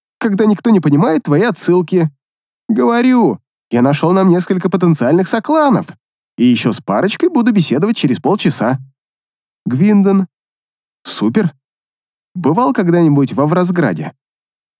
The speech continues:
Фобос. "Однажды. Тот ещё муравейник". Гвиндон. "Приводи их всех на центральный рынок.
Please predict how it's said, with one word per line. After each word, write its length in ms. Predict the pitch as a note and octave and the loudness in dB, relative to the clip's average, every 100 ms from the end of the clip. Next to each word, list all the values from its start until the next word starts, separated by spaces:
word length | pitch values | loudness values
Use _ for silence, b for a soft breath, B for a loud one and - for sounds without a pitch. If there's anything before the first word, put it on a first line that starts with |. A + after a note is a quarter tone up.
| _ | _
Фобос. 480 | - E3 D#3 D#3+ - - _ _ _ _ - | -2 0 0 -4 -6 -20 _ _ _ _ -8
"Однажды. 640 | C#3+ F#4 C#4 F#3 B2+ E2 - _ _ _ _ _ _ | -4 0 0 0 -2 -8 -10 _ _ _ _ _ _
Тот 280 | - A#3+ D#3 | -2 -2 0
ещё 220 | D#3+ D#3 | 0 2
муравейник". 640 | D3+ F#3+ C#3+ F#2 F2 - - _ _ _ _ _ _ _ - | 2 2 0 0 -4 -8 -20 _ _ _ _ _ _ _ -12
Гвиндон. 600 | - D#3+ D#3+ D#3 D3+ C#3+ _ _ _ _ _ _ _ - | 0 2 2 2 2 -2 _ _ _ _ _ _ _ -2
"Приводи 440 | C#3 F3 A3 B3+ | 0 2 2 2
их 60 | A3 | 0
всех 300 | - A#3 G#3 | -2 -2 0
на 120 | G3+ | 0
центральный 460 | F3+ G3 G3 G3+ G#3 | 0 0 0 2 2
рынок. 400 | D#3 F#2+ - | 0 -2 -6